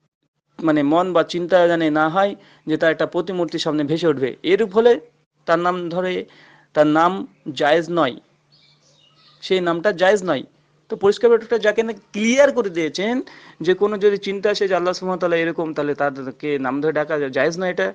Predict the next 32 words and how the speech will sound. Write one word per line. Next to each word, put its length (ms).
ইসলামী 300
শরীয়তে। 460
তো 80
তিনি 200
কোথায় 260
এখানে 140
সমর্থন 400
করলেন? 360
এটা 220
হচ্ছে 280
একটা 220
অজ্ঞতা 340
বহিঃপ্রকাশ। 640
ডক্টর 260
জাকির 280
নায়েক 120
এখানে 120
সমর্থন 440
করেননি, 260
এখানে 160
হিকমা 360
ব্যবহার 280
করেছেন। 380
এখানে 360
যে 180
ব্রহ্মা 380
যদি 320
বলতে 460
আপনি 180
বোঝান 460
যে 100
তার 180